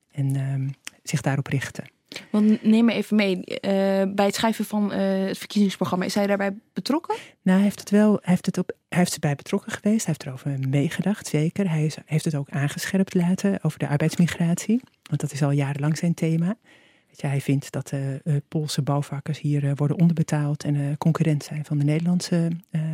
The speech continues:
Speaker 1: bouwvakkers.
Speaker 2: De vrachtwagenchauffeurs, je ziet er
Speaker 1: Precies,
Speaker 2: altijd
Speaker 1: hij,
Speaker 2: wel een vrachtwagen
Speaker 1: hij maakt er al
Speaker 2: zitten.
Speaker 1: jaren een, een punt van. Dus dat is ook veel scherper in het, eh, verkiezingsprogramma gekomen.
Speaker 2: Met het idee, want hij wist toen natuurlijk nog niet zeker dat hij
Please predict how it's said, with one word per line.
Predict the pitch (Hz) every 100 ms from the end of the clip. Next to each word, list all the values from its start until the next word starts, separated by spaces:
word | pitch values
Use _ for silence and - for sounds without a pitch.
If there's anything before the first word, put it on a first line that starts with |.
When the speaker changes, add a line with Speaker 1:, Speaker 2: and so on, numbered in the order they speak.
| 160 156
Speaker 1:
bouwvakkers. | 151 156 156 160 - 240
Speaker 2:
De | 208
vrachtwagenchauffeurs, | - 190 - 196 - 196 - 208 -
je | 196
ziet | 190
er | 170
Speaker 1:
Precies, | 190
Speaker 2:
altijd | 180 175
Speaker 1:
hij, | 170
Speaker 2:
wel | 185
een | 175
vrachtwagen | 190 - - 196 -
Speaker 1:
hij | 170
maakt | 160 175
er | 180
al |
Speaker 2:
zitten. | 160 156
Speaker 1:
jaren | 170 160 156 147 170
een, | 143
een | 143
punt | 135 156 147
van. | 180
Dus | 190
dat | - 185
is | 185
ook | 180 -
veel | - - 170
scherper | - 170 156 156
in | 151 151
het, | 147 -
eh, | 147
verkiezingsprogramma | 143 - 202 165 - - 151
gekomen. | 147 - 147 151 151 160 _ _ _ _ _ _ _ _ _ -
Speaker 2:
Met | 208 202
het | 208
idee, | 208 196 208 214
want | 202 196 - _ _ _ _ _ - _
hij | - 196 190
wist | 214 -
toen | 240
natuurlijk | 208 190 - 185
nog | 196
niet | 202 202 - - _ _ _ _ -
zeker | 175 180 185 170 180 233 _ _ _ -
dat | 180 175
hij | 175 170 170